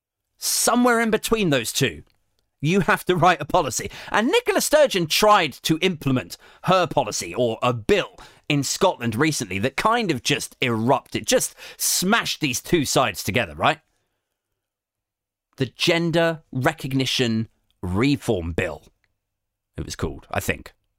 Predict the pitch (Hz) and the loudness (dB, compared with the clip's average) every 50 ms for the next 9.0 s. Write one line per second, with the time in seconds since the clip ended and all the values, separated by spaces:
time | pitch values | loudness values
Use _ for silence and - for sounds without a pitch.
0 | _ _ _ - - - - 71 71 71 - - _ _ - - 80 80 76 78 | _ _ _ -2 -2 -2 -2 -4 -10 -10 -12 -18 _ _ -8 -6 -6 -6 -6 -8
1 | - - - 82 71 67 69 78 - _ _ _ _ _ _ _ _ _ _ _ | -10 -8 -6 -8 -8 -8 -8 -14 -16 _ _ _ _ _ _ _ _ _ _ _
2 | _ _ _ _ _ _ _ _ _ _ _ _ _ _ _ _ _ _ _ _ | _ _ _ _ _ _ _ _ _ _ _ _ _ _ _ _ _ _ _ _
3 | _ _ _ _ _ _ _ _ _ _ _ _ _ _ _ _ _ _ _ _ | _ _ _ _ _ _ _ _ _ _ _ _ _ _ _ _ _ _ _ _
4 | - 190 254 320 330 226 151 123 117 - - 151 240 - - 427 453 440 339 202 | -4 0 0 0 2 2 0 0 -2 -4 -4 -2 -2 0 2 0 0 2 0 -2
5 | 156 - - - - 143 - 85 - _ _ _ _ _ _ _ _ _ _ _ | -2 -2 -4 -4 -6 -6 -10 -18 -18 _ _ _ _ _ _ _ _ _ _ _
6 | _ _ _ _ _ _ _ _ _ _ _ _ - - 135 143 - - 160 156 | _ _ _ _ _ _ _ _ _ _ _ _ -4 -2 0 0 0 -2 -2 0
7 | 143 139 135 135 160 185 190 175 139 117 101 95 92 92 95 - _ _ _ _ | 0 2 4 4 4 4 4 2 0 -2 -2 -2 -4 -4 -6 -6 _ _ _ _
8 | _ _ - 120 110 - 117 117 131 170 143 85 76 76 73 - - - - | _ _ -2 -2 0 0 0 2 2 2 2 0 -6 -14 -10 -8 -8 -8 -8